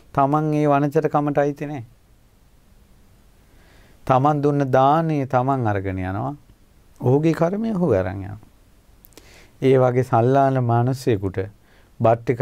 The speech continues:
දුන්නා කියලා ඒ සල්ලාල කමට බිරිඳ පලි නෑ. ඈ ස්වාමියාට වත්පිළිවෙත් කිරීමේ පින අරගෙන යනවා.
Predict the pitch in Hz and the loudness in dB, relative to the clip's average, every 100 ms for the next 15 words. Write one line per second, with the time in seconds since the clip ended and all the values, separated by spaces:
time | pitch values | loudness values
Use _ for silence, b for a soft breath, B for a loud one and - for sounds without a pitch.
0 | 113 107 107 107 101 98 92 101 - b | 0 0 -2 -2 -2 -4 -6 -10 -16 b
1 | b 113 113 113 113 127 127 123 123 117 | b -2 0 2 4 4 2 0 -2 -2
2 | 104 110 117 120 113 101 95 85 85 - | 0 0 0 -2 -2 -4 -4 -10 -14 -20
3 | _ _ _ _ _ _ _ _ - _ | _ _ _ _ _ _ _ _ -20 _
4 | _ - _ b b b b b - 131 | _ -20 _ b b b b b -2 2
5 | 139 139 - 127 135 143 143 135 123 123 | 4 2 2 2 2 0 0 2 2 2
6 | 120 156 151 147 143 147 135 127 120 - | 0 0 2 2 0 -2 0 -2 -2 0
7 | 139 151 143 113 101 101 92 90 98 | 0 2 2 0 -2 -4 -4 -4 -6